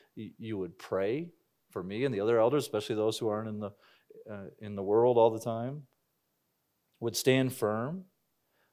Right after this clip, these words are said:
But right now, it's oftentimes church members,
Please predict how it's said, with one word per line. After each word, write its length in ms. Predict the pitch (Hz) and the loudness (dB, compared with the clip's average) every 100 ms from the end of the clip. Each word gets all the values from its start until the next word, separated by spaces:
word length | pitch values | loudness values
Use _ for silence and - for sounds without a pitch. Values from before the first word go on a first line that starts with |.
| - | 0
But 100 | 117 | 6
right 240 | 139 139 | 8 8
now, 240 | 120 147 170 | 6 6 6
it's 140 | 139 | 8
oftentimes 760 | 127 139 131 139 139 139 - - | 8 6 2 4 4 4 -2 -2
church 320 | - 147 143 | 6 6 6
members, 760 | 135 127 127 165 - - - | 2 4 4 0 -2 -12 -12